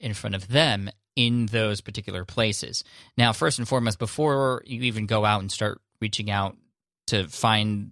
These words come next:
people and, and, and connect with people, influencers, people with email lists, people who own companies who, uh, might get a hold of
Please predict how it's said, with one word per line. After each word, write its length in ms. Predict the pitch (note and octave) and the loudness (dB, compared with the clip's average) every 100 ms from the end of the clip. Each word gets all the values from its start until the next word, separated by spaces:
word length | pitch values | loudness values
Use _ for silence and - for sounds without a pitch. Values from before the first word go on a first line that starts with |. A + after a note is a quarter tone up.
| - | -8
people 420 | A2 G#2 G#2+ G#2 | -6 -2 0 0
and, 180 | G2 G2+ | 0 -2
and, 240 | G#2 G2 | -4 -2
and 200 | G2 F#2+ | -2 -4
connect 320 | - B2 B2 | 0 2 2
with 140 | A2 - | 0 -4
people, 300 | A2 G2+ G#2 | -4 -2 0
influencers, 640 | A2 A2 G#2+ F#2+ - F#2+ | 0 0 -2 -2 -2 -4
people 240 | - A2 G2+ | -4 -6 -4
with 100 | A2 | 0
email 320 | B2+ A#2+ A2 | 0 0 -2
lists, 240 | G2 - | -4 -8
people 320 | - A2+ A2+ | -6 -4 -2
who 240 | G#2+ A2+ G2+ - - - | -2 0 -2 -6 -20 -2
own 540 | - C3 C3+ B2 A2 A2+ | 2 4 2 0 0 -4
companies 420 | - A2+ A2 G#2+ G2+ | -4 -2 0 -2 -2
who, 360 | A2 G#2 G2 - - - | 0 0 -2 -6 -18 -4
uh, 180 | G#2+ G#2+ | 2 2
might 280 | A2 G#2+ - | 2 0 0
get 240 | - G#2 - | -2 -2 -4
a 80 | A#2+ | -8
hold 340 | G#2 A2+ G#2 G2+ | -4 -2 0 0
of 260 | F#2 F#2+ | -2 -6